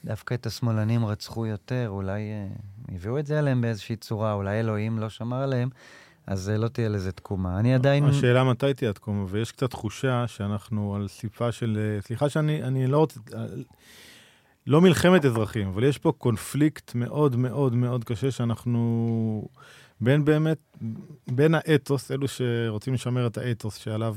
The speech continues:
Speaker 2: גדלנו וגדלה המדינה, אני חושב, זה, זה הציונות הבסיסית, חר-, חרב ויונה באמת, כל, כל הדברים האלה. אה, לבין ציבור, לא יודע להעריך את גודלו, שרוצה דברים אחרים לגמרי.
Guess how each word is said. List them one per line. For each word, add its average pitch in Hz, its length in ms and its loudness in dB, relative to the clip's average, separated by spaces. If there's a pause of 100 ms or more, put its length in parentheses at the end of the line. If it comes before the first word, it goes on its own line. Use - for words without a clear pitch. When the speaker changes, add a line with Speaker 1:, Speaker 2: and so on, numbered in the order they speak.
Speaker 2:
גדלנו 104 600 -2
וגדלה 101 380 -4
המדינה, 104 640 -2
אני 101 120 -10
חושב, - 280 -12 (200)
זה, 98 140 -12
זה 107 120 -10
הציונות 175 520 0
הבסיסית, 170 840 -6
חר-, 151 260 -2
חרב 170 340 0
ויונה 160 320 4
באמת, 110 380 -2
כל, - 100 -8 (300)
כל 160 140 4
הדברים 156 340 6
האלה. 135 280 0 (720)
אה, 120 60 -4 (960)
לבין 147 420 2
ציבור, 143 720 0 (600)
לא 113 100 -4
יודע 123 240 0
להעריך 123 280 0
את 131 100 0
גודלו, 151 320 2
שרוצה 107 800 -4
דברים 123 340 -4
אחרים 143 360 -6
לגמרי. 151 400 -8